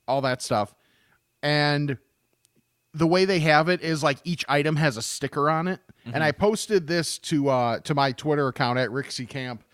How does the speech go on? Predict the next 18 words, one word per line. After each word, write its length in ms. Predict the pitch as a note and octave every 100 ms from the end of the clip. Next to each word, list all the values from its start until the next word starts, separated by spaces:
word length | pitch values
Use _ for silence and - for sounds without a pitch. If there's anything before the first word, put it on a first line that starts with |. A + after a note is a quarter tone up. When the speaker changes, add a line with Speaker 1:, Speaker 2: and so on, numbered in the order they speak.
| _ _ _ -
Speaker 1:
And 520 | C#3 C3+ C3 B2+ B2+ - _ _ _ _ _ _ _ _ _ _ -
it's 180 | E3 D#3
a 160 | F3+
picture 520 | D#3+ A#3 - - G#3+ -
of 420 | D#3+ D#3 C#3+ C3
the, 480 | D3+ C#3+ C3 B2 A#2 - _ _ _ _ _ _ _ -
uh, 100 | A#2
I 180 | A2 D3
got 300 | E3+ E3 E3+
the 320 | D3 C3 G#2 - _ _ _ -
three 180 | D#3 -
cheese 280 | D#3+ C3
nachos. 640 | C3+ C#3 - G#2 C2+ - - _ _ _ _ _ _
And 260 | E3 D3+ C#3+ D3+
the 200 | C3+ C3+
sticker 540 | - - C4+ G#3 D#3+
on 220 | C#3 C3
there 400 | C3 A#2+ A#2 A#2